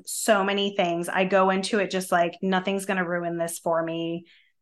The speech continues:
open mind. But when it's a new standalone film, if it's a new franchise that you're entering, or even just, like, a solo new concept like Hereditary,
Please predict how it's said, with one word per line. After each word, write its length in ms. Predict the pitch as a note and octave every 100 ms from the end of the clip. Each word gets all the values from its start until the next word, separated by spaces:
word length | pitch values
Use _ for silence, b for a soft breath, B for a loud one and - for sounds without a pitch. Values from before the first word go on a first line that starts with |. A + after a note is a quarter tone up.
| _ _ _ _ -
open 300 | F#3+ F#3+ F3+
mind. 460 | E3 E3 E3 E3+ E3+
But 140 | F3
when 140 | F#3
it's 160 | F#3+ F#3
a 80 | G3+
new 540 | F#3 F#3+ G3+ A3 A#3+
standalone 840 | B3 - G3+ F3+ F3+ G3 F#3+ F#3 F#3
film, 680 | - F3 D#3 F3+ C4 C#4 - _ _
if 140 | G3+ F3+
it's 180 | F3 F3+
a 120 | F3
new 300 | F3 F#3 G#3+
franchise 640 | G#3 F#3+ F#3 G3+ F#3 F#3
that 100 | F#3
you're 140 | F3 F#3
entering, 420 | F3+ F#3+ F3 F3+
or 100 | -
even 260 | E3 F3
just, 220 | E3+ F3 E3
like, 160 | D#3+
a 60 | -
solo 640 | - G3+ F#3+ F#3+ F#3 F#3
new 320 | F#3 F#3 F#3 F#3
concept 720 | G3 F3 F3 F#3 F3 - F3+
like 220 | E3+ E3
Hereditary, 920 | G3 E3+ - - A2 B2+ D3+ F3